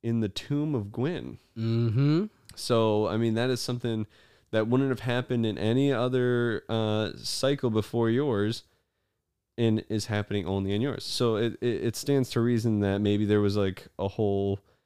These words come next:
Speaker 1: other god or maybe another being that he witnessed use that arrow spell, and that's how he got it.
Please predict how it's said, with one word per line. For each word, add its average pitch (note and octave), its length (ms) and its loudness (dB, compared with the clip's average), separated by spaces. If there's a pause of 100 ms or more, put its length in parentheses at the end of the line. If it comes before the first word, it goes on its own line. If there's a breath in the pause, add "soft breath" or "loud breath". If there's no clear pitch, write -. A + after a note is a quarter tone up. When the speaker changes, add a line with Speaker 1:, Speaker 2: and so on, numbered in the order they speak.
(880)
Speaker 1:
other G#2+ 840 0 (180)
god A#2+ 360 -2
or G#2 340 0
maybe G#2 340 2
another G2+ 480 0
being G#2+ 840 -2
that F#2 380 -4
he G2+ 460 -4 (520)
witnessed G#2+ 460 -2
use G2+ 260 0
that F#2+ 240 -4
arrow A#2+ 240 0
spell, F2+ 360 -4
and F2+ 100 -2
that's F2 160 -6
how F2+ 140 -4
he F#2 60 -6
got G#2 220 -6
it. - 100 -10